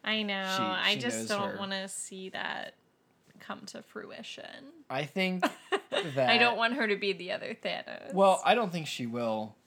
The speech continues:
Speaker 2: I think she's gonna, uh, realize that things are going wrong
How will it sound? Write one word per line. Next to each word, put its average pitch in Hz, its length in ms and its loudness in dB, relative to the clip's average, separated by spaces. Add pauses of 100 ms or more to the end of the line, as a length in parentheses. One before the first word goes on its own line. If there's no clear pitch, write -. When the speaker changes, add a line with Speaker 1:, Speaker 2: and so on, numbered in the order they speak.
(120)
Speaker 2:
I 131 100 -6
think 131 220 -6
she's 113 280 -6
gonna, 104 460 -4 (840)
uh, 104 360 2 (960)
realize 104 800 -2
that 87 260 -4 (140)
things 110 260 -6
are 104 80 -6
going 104 360 -4
wrong 101 520 -2